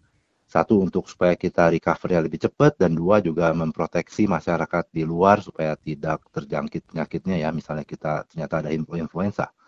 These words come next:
Apalagi kalau kita mau mengunjungi orang yang di rumah jompo atau orang yang kita tahu ada penyakit kronis.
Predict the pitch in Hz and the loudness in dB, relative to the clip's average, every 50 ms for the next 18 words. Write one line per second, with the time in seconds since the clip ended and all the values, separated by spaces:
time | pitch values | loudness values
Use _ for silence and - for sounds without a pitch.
0 | _ _ _ _ _ _ _ _ - - 104 95 95 92 113 110 - 98 90 87 | _ _ _ _ _ _ _ _ 0 2 4 4 6 6 6 6 6 6 4 4
1 | - 95 - 98 92 90 90 85 85 85 87 85 85 87 82 82 87 87 90 90 | 2 0 2 2 4 4 4 4 2 2 2 0 0 -2 -2 -4 -6 -4 -4 -4
2 | 87 87 87 - _ _ - 90 87 87 90 92 92 90 90 90 85 85 87 87 | -2 -4 -6 -8 _ _ -4 -2 2 4 4 6 6 6 4 4 4 4 2 0
3 | 85 85 78 85 87 85 85 85 85 85 82 85 82 82 85 80 82 82 82 85 | 0 -2 -4 -4 -2 -2 0 0 0 -2 -2 -2 -2 0 2 2 4 2 2 2
4 | 85 82 82 - - _ _ _ _ - 104 107 113 120 117 - 123 120 117 101 | 0 -2 -4 -6 -10 _ _ _ _ 4 4 4 6 4 4 6 8 8 8 6
5 | 90 - 95 90 85 85 85 82 85 87 87 85 80 87 - 85 - 87 87 90 | 4 4 4 4 4 4 4 4 2 2 2 -2 -4 -6 -8 -2 0 2 2 2
6 | 87 78 82 82 - - 85 87 78 - - - - - 104 107 113 113 113 110 | 2 0 -2 -6 -6 -6 -6 -6 -6 -6 -8 -6 2 4 4 6 6 6 4 2
7 | - | 0